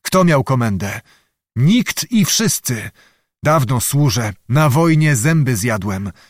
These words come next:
Jeszczem takich wojsk i takich wodzów nie widział". Zagłoba, który nie miał wielkiego afektu dla wierszuła i mało go znał, począł głową kręcić i cmokać. Na koniec rzekł:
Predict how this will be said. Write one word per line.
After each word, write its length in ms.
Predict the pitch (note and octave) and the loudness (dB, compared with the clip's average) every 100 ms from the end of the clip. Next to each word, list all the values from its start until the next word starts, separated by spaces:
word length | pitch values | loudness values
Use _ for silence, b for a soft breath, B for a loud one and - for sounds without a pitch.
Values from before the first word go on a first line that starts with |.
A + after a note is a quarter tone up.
| b b _ - | b b _ -2
Jeszczem 520 | C3+ F3 - E3+ D3+ | 2 2 0 2 2
takich 420 | E3+ E3+ E3+ A#2 | 2 0 0 -2
wojsk 440 | F#2+ D#3+ D#3+ - C#3+ | 0 2 2 0 -4
i 100 | C3 | 0
takich 360 | E3 - C#3 | -2 0 -2
wodzów 400 | G2 D3+ A#2+ - | 0 0 0 -2
nie 120 | C3+ G#2+ | -2 -2
widział". 460 | B2+ G2+ F#2+ G2+ _ _ _ _ _ _ _ B B | -2 -2 -6 -10 _ _ _ _ _ _ _ B B
Zagłoba, 640 | G#2 D3 A#2 F3+ F3+ A2+ G2+ | 0 0 2 2 2 0 -4
który 320 | - B2 B2 | -4 0 2
nie 120 | C#3+ | 2
miał 200 | C3+ B2+ | 2 2
wielkiego 500 | A2+ C3 D3 C3 C3 | 2 0 0 -2 -2
afektu 440 | B2+ F3+ E3+ - | -2 -2 -4 -4
dla 180 | F#2+ G2+ | -4 -2
wierszuła 720 | G2+ G#2 - D3 C#3+ C#3+ D3 | -2 -4 -4 0 2 2 2
i 160 | C#3 G2+ | 0 -2
mało 460 | G2 C3 D#3+ C#3+ A2+ | -2 0 2 2 0
go 180 | A2+ | -2
znał, 400 | F#2+ C#3 E3+ D#3+ b b b b | -2 -2 0 0 b b b b
począł 360 | G#3 F#3 E3+ C#3+ | -4 0 2 2
głową 500 | G#2+ G3 A#2+ A2+ G#2 | 2 2 2 -2 -2
kręcić 600 | - D#3+ D3 - D3 - | 0 2 2 0 -4 -2
i 120 | G#3 | -2
cmokać. 640 | - C3+ A#2 A2 G2+ - - _ - | 0 -2 -2 -4 -8 -10 -12 _ -4
Na 160 | C3 | -2
koniec 360 | - D3+ B2+ G2 | 0 0 0 -2
rzekł: 460 | F#2+ C3 - B2 | -2 -4 -2 -4